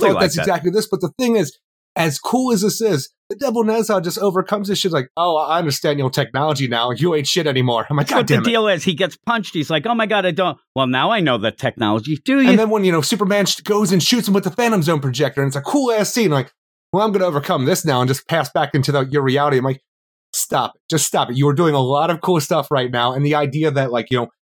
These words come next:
Speaker 1: at the point then, like, "Oh my God, we can't do anything to stop him." Superman's all like, "Oh, I, I have to sacrifice myself."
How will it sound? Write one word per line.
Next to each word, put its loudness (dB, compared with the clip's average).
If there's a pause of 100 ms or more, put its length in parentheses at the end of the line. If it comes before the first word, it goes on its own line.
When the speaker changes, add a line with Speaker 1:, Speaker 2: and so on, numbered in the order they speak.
(100)
Speaker 1:
at 0
the 0
point -2
then, 0
like, -4
"Oh 2
my 0
God, -2
we -2
can't -2
do -6
anything 2
to 2
stop -4
him." -2
Superman's 0
all 0
like, -2
"Oh, 0
I, -2 (100)
I 0
have 0
to -8
sacrifice -4
myself." -2